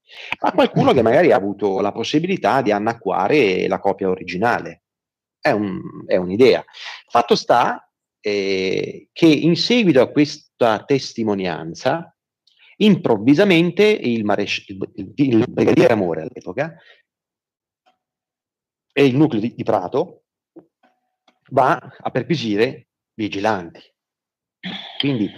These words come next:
l'int investigativo su vigilanti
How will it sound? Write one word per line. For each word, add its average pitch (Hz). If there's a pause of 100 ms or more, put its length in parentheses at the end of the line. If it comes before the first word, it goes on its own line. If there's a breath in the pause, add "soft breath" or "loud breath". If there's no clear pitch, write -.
(200 loud breath)
l'int 120 (220)
investigativo 117
su 135
vigilanti 104